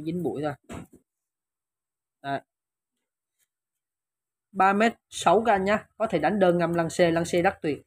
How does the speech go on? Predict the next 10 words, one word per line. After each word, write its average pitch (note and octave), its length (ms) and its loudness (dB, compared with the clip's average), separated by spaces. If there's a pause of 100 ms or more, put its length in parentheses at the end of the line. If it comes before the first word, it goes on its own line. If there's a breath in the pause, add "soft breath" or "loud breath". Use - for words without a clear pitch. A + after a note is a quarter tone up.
(480)
Độ D3 120 -10
cứng G#3 240 -2
cần, D#3 180 2
độ C#3 100 -2
cứng G3+ 220 -6
hai F3+ 180 4
mươi, F3 200 4
hai E3 120 4
lăm. E3 140 2 (960)
<clears throat> C4+ 880 0